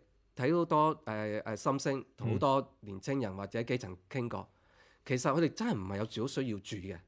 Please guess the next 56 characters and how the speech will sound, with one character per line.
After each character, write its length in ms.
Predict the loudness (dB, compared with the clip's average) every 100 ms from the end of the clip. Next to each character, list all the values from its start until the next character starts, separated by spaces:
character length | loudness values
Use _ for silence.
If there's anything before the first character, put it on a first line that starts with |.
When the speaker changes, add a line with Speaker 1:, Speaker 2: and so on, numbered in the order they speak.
| _ 2
Speaker 2:
嗯。 200 | 2 4
Speaker 1:
啊， 160 | 0 -4 -18 -6
其 120 | -2
實 140 | 2 2
呢， 120 | 2 -2 _ _
佢 260 | 0 0 0 -6
而 120 | -4
家 120 | 0
係 40 | 0
同 160 | -2 -4
屋 20 |
企 80 | -4
人 100 | -6
住 140 | -12
嘅， 180 | -12 -12 -16 _ _ _
Speaker 2:
嗯。 120 | -4 0
Speaker 1:
只 100 | 0
不 80 |
過 160 | 2 2 2
驚 180 | 2 2
住 160 | 0
就 140 | -4 -2
話 60 | -2
呢， 120 | -4 -8 -20 _
「我 80 | -2 -2 -4 -8
而 100 | -2
家 120 | 0
抽 140 | 2 0
唔 60 |
到 80 | 0
居 120 | 2 2
屋， 160 | 2 -2 _ _ _ _ _ -10
遲 180 | -2
啲 60 | 2
又 100 | 2
抽 120 | 0
唔 40 | -2
到 80 | -2
居 120 | -4
屋， 120 | -6 -6
再 200 | 0 0 0
抽 180 | -2 -2
唔 100 | 0
到 100 | 0
嘅 80 |
時 80 | 0
候 60 | -4
呢， 80 | -8 -12 -8
我 80 | 0
買 140 | 2 2
私 120 | 2
人 80 | 2
房 160 | 2
呢， 120 | 0 -2 -8 _ _ _ _ _ -8
好 120 | -4
貴。」 240 | -2 -4